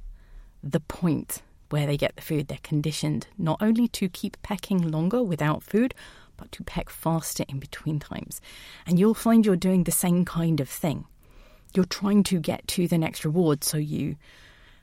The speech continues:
peck faster. <laughs> So, so do pay attention to that.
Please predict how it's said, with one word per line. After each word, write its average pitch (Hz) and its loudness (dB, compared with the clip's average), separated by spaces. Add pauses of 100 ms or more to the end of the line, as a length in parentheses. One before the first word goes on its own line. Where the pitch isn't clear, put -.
(400)
peck - -8
faster. - 0 (680)
<laughs> 262 12 (920)
So, 202 6 (480)
so 240 6 (800)
do 262 6
pay 233 -2
attention 208 0
to - -12
that. - -4